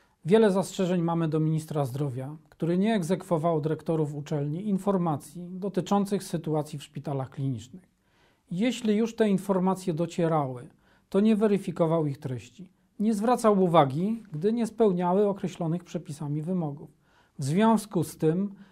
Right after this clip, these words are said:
nie mógł zidentyfikować nieprawidłowości występujących w uczelniach i szpitalach klinicznych. Nie wiedział na przykład, czy realizują zadania statutowe oraz czy udostępniają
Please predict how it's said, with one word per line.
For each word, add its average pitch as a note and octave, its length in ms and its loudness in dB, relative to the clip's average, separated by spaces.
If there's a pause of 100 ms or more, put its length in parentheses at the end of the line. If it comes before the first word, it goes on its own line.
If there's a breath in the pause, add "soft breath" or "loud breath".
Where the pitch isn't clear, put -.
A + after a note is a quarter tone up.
(160 loud breath)
nie G3+ 280 4
mógł A#3 300 2
zidentyfikować F3+ 920 0
nieprawidłowości D#3 920 -2
występujących D#3+ 800 -2
w C3+ 60 -4
uczelniach D3 560 -6
i D#3+ 60 -6
szpitalach D3+ 500 -6
klinicznych. C#3+ 640 -6 (240 soft breath)
Nie D#4+ 120 -2
wiedział G3+ 320 4
na D3 120 4
przykład, D#3+ 500 -6 (300 soft breath)
czy G#3 140 4
realizują F#3+ 580 6
zadania D#3 400 0
statutowe G#3 760 0 (300 loud breath)
oraz F#3 340 2
czy F#3 200 -4
udostępniają G3 1000 0